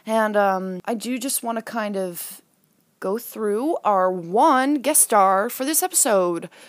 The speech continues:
So, uh, her name is Liz Kiefer, and she plays Corina. So I believe this is the one and only episode that the, that she is in. And I wanted to cover one more thing. So if you remember,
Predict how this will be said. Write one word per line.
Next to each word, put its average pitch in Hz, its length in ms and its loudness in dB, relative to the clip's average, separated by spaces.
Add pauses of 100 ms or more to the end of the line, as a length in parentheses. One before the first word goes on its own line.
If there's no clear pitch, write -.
So, 254 480 2 (960)
uh, 233 220 0
her 233 200 -4
name 285 220 2
is 214 220 -2
Liz 240 500 2
Kiefer, 226 800 -2
and 220 200 -4
she 262 220 -4
plays 214 460 -2
Corina. 180 840 -6
So 226 260 0
I 208 80 4
believe 220 500 -2
this 226 180 2
is 214 160 -4
the 196 160 -4
one 208 220 0
and 214 100 -2
only 214 300 0
episode 220 500 -2
that 196 140 -6
the, 190 320 -6 (100)
that - 240 -4
she 208 260 -6
is 185 200 -2
in. 285 380 0 (460)
And 277 560 2
I 233 60 0
wanted 269 340 -2
to 247 100 -10
cover 226 600 0 (260)
one 247 500 0
more 262 340 2
thing. 190 520 -2
So 214 520 2
if - 280 -8
you 302 240 -4
remember, 269 760 -2